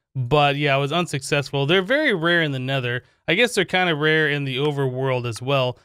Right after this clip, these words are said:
but you can find them in the Nether, and I was hoping that since it was daytime, I'd be able to do that.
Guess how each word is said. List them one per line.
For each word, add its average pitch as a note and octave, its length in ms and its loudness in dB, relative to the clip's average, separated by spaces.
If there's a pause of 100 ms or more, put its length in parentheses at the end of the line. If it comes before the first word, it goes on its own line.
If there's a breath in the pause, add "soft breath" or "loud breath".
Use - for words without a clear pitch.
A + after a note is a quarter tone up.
(120)
but D3+ 160 0
you F3 100 2
can C4 320 -2
find B3+ 440 0
them D3 100 -2
in C#3 100 -2
the C3 80 -4
Nether, C3 300 -2
and C#3 80 0
I C3+ 40 0
was C3 100 -4
hoping D3 640 -2 (240 soft breath)
that C#3 180 0
since F3+ 140 0
it D#3+ 60 2
was C3 160 -2
daytime, D3 640 -2
I'd C3+ 180 -2
be D3 80 -2
able C#3+ 240 -2
to A#2+ 60 -10
do B3+ 220 0
that. D3 340 0